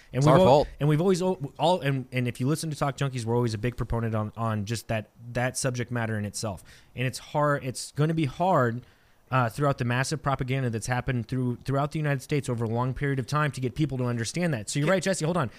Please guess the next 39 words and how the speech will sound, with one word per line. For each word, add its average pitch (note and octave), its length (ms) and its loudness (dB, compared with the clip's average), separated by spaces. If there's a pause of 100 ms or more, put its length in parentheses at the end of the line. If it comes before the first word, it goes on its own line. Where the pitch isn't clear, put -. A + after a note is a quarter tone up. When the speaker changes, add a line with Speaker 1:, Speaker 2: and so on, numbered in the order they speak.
(160)
Speaker 1:
You're C3+ 140 0
right. D#3+ 160 2
We C#3+ 100 0
need, E3+ 280 0
we C#3 120 0
need F3+ 120 2
to F3+ 100 2
hit C#3+ 160 0
home B2 200 0
on A2+ 120 0
the A2 60 -2
subjects A2 400 -2
that F#2+ 120 -10
matter F#2+ 220 -6
the F2+ 100 -10
most, F2 260 -8
a A#2 60 -6
hundred A2 180 -4
percent. A2+ 360 -6 (440)
Don't, D3 300 -4 (180)
there's C3+ 300 2
an B2+ 220 -2
unfortunate C3+ 600 -2
part A#2+ 160 -2
about G#2+ 260 0
that A2+ 120 -4
with G#2 140 -6
Google A2 240 -2
and G2 160 -2
censorship G#2+ 500 -6
and G#2+ 100 -6
shadow G#2 240 -2
banning G#2 560 -4
on A2+ 220 -2
YouTube A2 300 -4
and G#2+ 100 -4
stuff - 220 -6
like A2 160 -6
that. G#2+ 200 -4